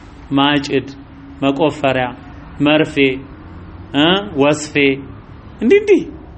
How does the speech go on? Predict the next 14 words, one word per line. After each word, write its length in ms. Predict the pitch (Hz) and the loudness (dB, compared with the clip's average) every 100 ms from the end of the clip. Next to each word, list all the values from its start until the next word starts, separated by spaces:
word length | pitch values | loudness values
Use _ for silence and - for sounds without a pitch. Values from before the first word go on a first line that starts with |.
| - - - - - - | -20 -20 -20 -18 -18 -6
በኋላ 340 | 160 190 208 220 233 - - - - - - | 2 4 4 2 -2 -12 -20 -20 -20 -20 -4
«ማነገሌ?» 500 | 202 320 440 427 440 370 147 135 - - | 2 4 4 4 6 4 2 -4 -16 -4
አለው። 300 | 147 139 123 113 - - - - - - - - - | 0 2 0 -4 -14 -20 -20 -20 -20 -20 -20 -20 -16
ከዛ 220 | 131 143 151 151 - - - - - - - | -6 -2 -2 -4 -12 -16 -14 -14 -12 -12 -8
«ሂድ 220 | - 240 240 | -2 2 2
እስቲ 200 | - 233 233 214 | 2 -2 -2 -4
ከነገሌ 600 | 170 202 202 202 196 196 196 | 0 0 2 4 4 6 4
ቤት 260 | 196 214 214 | 4 0 -2
መጥረቢያ 480 | 170 165 165 156 151 | -4 -4 0 2 4
አምጣ» 300 | 143 139 139 135 131 131 - - - - - - - - | 4 2 2 2 2 0 -10 -20 -20 -18 -18 -16 -18 -12
ብሎ 200 | - 135 151 180 - - - - - | -2 0 2 0 -8 -16 -18 -8 -2
«አለ 220 | 165 185 | 2 2
እኮ 160 | 180 156 135 | 2 2 2
ቤት 240 | 123 | 0